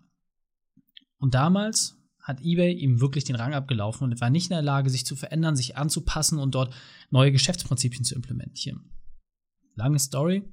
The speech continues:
kurz gefasst. Am Ende des Tages hatte er so viel Stress, hat's nicht mehr geschafft, seinen Zahlungsverpflichtungen hinterherzukommen, ist natürlich irgendwie dann auch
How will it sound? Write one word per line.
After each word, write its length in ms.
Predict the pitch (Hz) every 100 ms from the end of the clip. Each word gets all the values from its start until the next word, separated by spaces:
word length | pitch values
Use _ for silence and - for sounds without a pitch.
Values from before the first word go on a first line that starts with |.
| - _ _
kurz 260 | - 185 180
gefasst. 460 | 165 - 175 175 - - - - - - _ _
Am 140 | 117 139
Ende 160 | 170
des 100 | 165
Tages 720 | - 160 170 185 208 - - _ -
hatte 220 | 127 135
er 80 | 123
so 100 | 135
viel 200 | - 190
Stress, 440 | - 143 147 170
hat's 160 | 139 -
nicht 180 | 160 -
mehr 140 | 175
geschafft, 400 | 151 - 156 -
seinen 540 | - 135 127 120 120 -
Zahlungsverpflichtungen 720 | - 175 175 160 165 165 147
hinterherzukommen, 880 | 139 131 135 - 123 - 143 147 147
ist 240 | - 123
natürlich 380 | 135 123 139 135
irgendwie 180 | 139 127
dann 160 | 127
auch 300 | 117 123 -